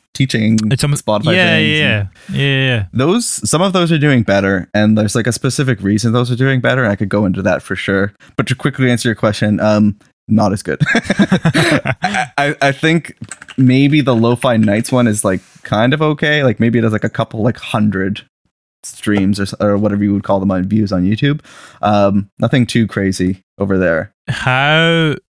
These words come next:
Speaker 2: you know, we've mentioned a few times that you've been on quite a few editorial playlists. Have you actually made contact with anyone at Spotify,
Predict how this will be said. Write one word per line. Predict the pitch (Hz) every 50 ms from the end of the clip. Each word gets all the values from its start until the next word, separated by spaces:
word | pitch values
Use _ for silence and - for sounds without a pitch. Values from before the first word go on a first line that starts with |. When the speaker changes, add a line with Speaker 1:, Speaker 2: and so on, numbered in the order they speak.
| _ _ _ _ _
Speaker 2:
you | 143 160 151
know, | 151 151 147
we've | 139 127
mentioned | 143 143 - 147 139
a | 123
few | - 127 123
times | - - 123 117 117 104
that | 123
you've | 123 123 117 120 117 110 101 95 -
been | - 113 113
on | 110 113 117
quite | - - 123 117
a | 107
few | - - 120 117
editorial | 113 113 113 107 - 117 123 131 135 123 110
playlists. | - 104 98 98 95 92 - - -
Have | 127 123
you | 147
actually | 143 143 - 131 120
made | 117 104
contact | - - 139 180 175 - 139 101
with | 107 104
anyone | 101 98 101 101 98 98
at | 113
Spotify, | - - - 107 110 107 - - 101 95 92 104